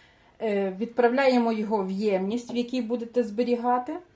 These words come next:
Я буду зберігати в півлітровій баночці. Зазвичай його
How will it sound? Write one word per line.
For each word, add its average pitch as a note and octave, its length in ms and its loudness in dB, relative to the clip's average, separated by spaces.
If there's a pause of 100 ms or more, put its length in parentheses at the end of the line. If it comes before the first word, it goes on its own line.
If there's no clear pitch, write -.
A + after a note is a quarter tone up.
(2000)
Я C4+ 120 0
буду G3+ 220 -6
зберігати F#3 600 -4
в F3 60 -10
півлітровій G3+ 580 -2
баночці. E3+ 640 -6 (2750)
Зазвичай A3 640 2
його G#3+ 400 -2